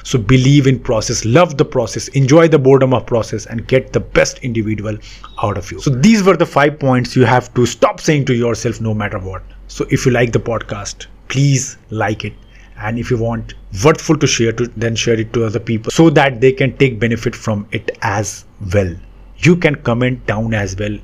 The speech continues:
on which topic you want the next video so that me and my team can plan and do it as soon as possible for you. You can also follow us on YouTube and Instagram for daily content. There we post daily approx two to three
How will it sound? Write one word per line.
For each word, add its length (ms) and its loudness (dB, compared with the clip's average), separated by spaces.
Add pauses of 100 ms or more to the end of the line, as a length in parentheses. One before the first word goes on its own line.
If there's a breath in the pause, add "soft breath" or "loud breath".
on 220 -6
which 260 -4
topic 480 -8
you 160 -8
want 300 -6 (100)
the 80 -4
next 440 -6
video 400 -8
so 180 2
that 180 2
me 220 0
and 180 -2
my 140 0
team 300 -4
can 180 -2
plan 460 -6 (160)
and 340 -10
do 160 0
it 120 -4
as 160 -6
soon 120 -4
as 160 -8
possible 400 -10
for 140 -4
you. 280 0 (520 loud breath)
You 100 -2
can 240 2
also 380 0
follow 380 0
us 200 -8
on 80 -4
YouTube 400 -2
and 140 -4
Instagram 520 -4
for 120 -6
daily 340 -2
content. 480 -8 (380)
There 200 0
we 120 -2
post 340 -6
daily 220 -2
approx 340 -4
two 120 -4
to 120 -6
three 340 -8